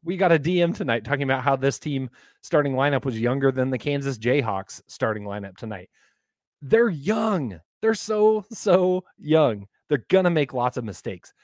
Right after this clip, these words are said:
But if you can p-, do the right things, if you know the right things to do and can strive for that, eventually they're gonna click.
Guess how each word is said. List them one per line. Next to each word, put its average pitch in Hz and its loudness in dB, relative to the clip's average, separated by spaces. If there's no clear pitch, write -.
But 120 -8
if 98 -10
you 180 -4
can 120 -6
p-, - -20
do 151 6
the 180 0
right 131 2
things, 151 -6
if 123 -10
you 151 -6
know 127 2
the 151 -4
right 139 -2
things 143 -8
to 110 -10
do 123 0
and 110 -12
can 92 -14
strive 131 -4
for 196 -4
that, 233 -6
eventually 165 0
they're 131 -2
gonna 143 -2
click. - -6